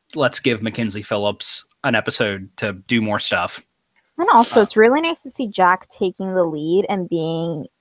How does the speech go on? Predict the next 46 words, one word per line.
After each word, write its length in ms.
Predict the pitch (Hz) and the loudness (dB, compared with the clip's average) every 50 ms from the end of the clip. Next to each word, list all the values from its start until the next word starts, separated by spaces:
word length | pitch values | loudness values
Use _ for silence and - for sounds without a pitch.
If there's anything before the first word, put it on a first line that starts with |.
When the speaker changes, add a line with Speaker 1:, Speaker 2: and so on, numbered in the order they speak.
| _ _ _ _ _ | _ _ _ _ _
Speaker 2:
part 220 | - - 208 202 | 0 2 2 2
of 60 | 190 | 4
the 120 | 190 196 185 | 4 2 2
investigation 960 | 185 180 175 160 175 - - 202 175 170 175 175 165 139 - - - 143 - | 2 4 2 2 2 2 -4 -4 -2 0 0 2 2 0 -2 -4 -6 -6 -6
to 60 | - | -8
find 340 | - - - 180 156 147 156 | -8 -2 0 0 0 4 4
out 300 | 156 156 147 147 - - _ _ _ _ - _ _ _ _ _ - - - | 4 6 6 4 4 2 _ _ _ _ -20 _ _ _ _ _ -10 0 4
who 160 | 277 285 294 | 4 6 6
exactly 580 | 285 214 190 214 196 185 - - 208 175 - - | 4 4 4 4 4 4 2 0 0 0 2 2
is 160 | 165 156 214 | 0 0 0
this 240 | 143 135 - - - | -4 -4 -4 -4 -2
Lal 220 | 90 90 76 62 | 0 2 2 0
person. 680 | - - - - - - - - - 65 - - - - _ _ _ _ _ _ _ - | -2 -6 -8 -8 -6 -8 -8 -10 -12 -10 -10 -12 -14 -16 _ _ _ _ _ _ _ -4
And 100 | 220 202 | 0 2
obviously, 480 | 208 208 202 196 196 196 196 - 190 170 | 4 4 4 4 2 0 -2 -6 -8 -8
he 160 | 196 202 196 | -8 -8 -6
doesn't 240 | 185 190 202 190 185 | -8 -6 -8 -8 -8
believe 280 | - 156 156 156 147 156 | -6 -6 -6 -6 -8 -10
in 140 | 151 147 | -10 -10
Merman, 760 | 143 139 139 139 147 143 143 139 139 135 139 147 156 156 151 - _ _ _ _ _ - | -8 -8 -8 -8 -10 -10 -10 -8 -6 -6 -6 -6 -8 -10 -14 -16 _ _ _ _ _ -2
but 100 | - 147 | -2 -2
he 120 | 190 190 185 | 0 0 2
does 240 | 196 190 - 185 - | 4 4 4 4 2
believe 580 | - 208 190 185 170 160 160 156 156 175 202 | 0 2 2 4 4 4 4 4 2 0 2
that 380 | - 160 160 156 151 147 - - _ - | 2 4 4 6 4 4 2 0 _ -10
you 260 | 180 180 170 175 170 | -10 -6 -2 0 4
don't 200 | 180 180 175 - | 4 4 4 4
let 100 | 190 190 | 4 2
a 60 | 180 | 2
creep 400 | 180 - - - 208 185 165 151 | 2 -4 -6 -2 -2 0 0 -2
mess 260 | 156 165 131 - - | -2 -4 -4 -4 -6
with 100 | - - | -10 -12
your 100 | - 139 104 | -10 -10 -8
mom. 180 | 95 - - - - _ _ _ _ _ _ _ _ - | -8 -10 -12 -14 -18 _ _ _ _ _ _ _ _ 2
Speaker 1:
Yeah, 180 | 143 147 135 | 4 4 4
I 40 | 139 | 4
mean, 200 | 151 165 165 175 | 4 4 4 4
you 100 | 180 170 | 4 4
even 220 | 190 208 202 202 180 | 4 4 4 2 2
have 240 | 170 165 151 147 | 2 2 2 2
him 160 | 135 165 143 139 | 4 4 2 4
picking 280 | 147 151 - 143 127 | 2 2 0 2 0
up 120 | 123 123 - | 0 0 -2
the 80 | 113 | 0
laptop 480 | 107 110 107 107 107 - 131 110 107 - | 0 0 -2 -2 -2 -2 -2 -2 0 -2
and 100 | 113 | -6